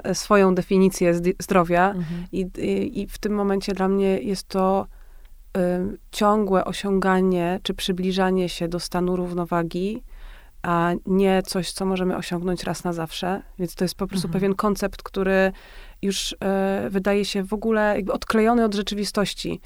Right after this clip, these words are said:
Speaker 1: bo nad zdrowiem, ja tak czuję, pracujemy codziennie swoimi wyborami, a zdrowie jest nieroz-, nierozerwalne dla mnie z równowagą wewnętrzną.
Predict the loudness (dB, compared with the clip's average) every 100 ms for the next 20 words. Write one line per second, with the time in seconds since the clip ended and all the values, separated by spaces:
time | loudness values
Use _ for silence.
0 | -16 -20 -18 -6 -4 0 2 2 2 -2
1 | 0 0 0 2 2 2 2 2 -2 -6
2 | -12 -6 -4 -2 -4 -4 -2 -2 0 -4
3 | -2 0 2 2 0 2 4 2 0 -4
4 | -4 -2 0 0 -2 0 0 2 0 0
5 | -4 -12 -20 -20 -6 0 2 2 -2 0
6 | 2 2 2 2 2 -2 -2 -2 0 0
7 | 0 0 0 2 0 0 0 0 0 -2
8 | -2 -2 -2 -2 -2 -2 -2 -4 -4 -2
9 | -2 -2